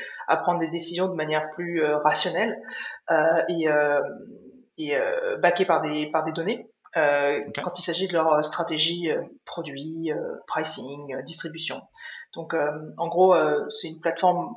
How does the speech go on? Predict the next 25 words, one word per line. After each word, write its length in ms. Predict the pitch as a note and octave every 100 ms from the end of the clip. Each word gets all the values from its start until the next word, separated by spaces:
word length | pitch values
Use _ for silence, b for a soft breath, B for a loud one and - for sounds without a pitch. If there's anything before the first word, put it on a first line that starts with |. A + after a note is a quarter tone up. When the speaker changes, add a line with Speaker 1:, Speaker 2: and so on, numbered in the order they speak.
| - _ -
Speaker 1:
en 60 |
ligne 320 | F3 F3+ A3 A3+ - -
qui 180 | -
est 60 | E3
utilisée 840 | E3+ E3 E3+ D#3+ E3+ E3 E3 E3+ - _
par 160 | - F#3+
des 100 | F#3
gens 220 | F#3 F#3
qui 100 | F#3
vont 120 | E3
travailler 340 | D#3 E3+ E3 E3
en 80 | E3
stratégie 520 | D#3 D3+ D#3 E3 F3 F3
ou, 120 | D3
euh, 140 | C3+ - B B B B
ou 180 | - D#3+
en, 320 | D3+ D#3 D3+ D#3
en 100 | D#3
intelligence 680 | D#3 E3 E3 G#3+ - - -
pour 100 | F3
des 320 | E3 D#3 D#3
entreprises 380 | D#3+ - F3+ F3+
comme 340 | E3+ D#3+ D#3+ D#3+ - E3+
Louis 140 | D#3+
Vuitton, 420 | D#3+ E3 E3+ F3